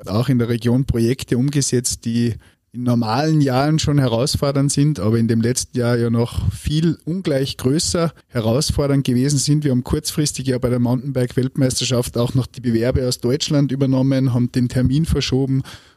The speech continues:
und haben das trotz Corona möglich gemacht. Und es war in Österreich, es war eigentlich für, für den Mountainbikesport die erste internationale Veranstaltung, was so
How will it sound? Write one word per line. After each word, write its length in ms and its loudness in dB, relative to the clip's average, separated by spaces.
und 100 -8
haben 140 0
das 180 -2
trotz 320 -4
Corona 480 0
möglich 380 2
gemacht. 480 0
Und 100 0
es 140 -2
war 120 2
in 120 2
Österreich, 600 0
es 120 -4
war 80 0
eigentlich 200 0
für, 140 0
für 260 -2
den 120 4
Mountainbikesport 800 -2
die 140 -4
erste 380 0
internationale 680 2
Veranstaltung, 640 0
was 180 0
so 200 0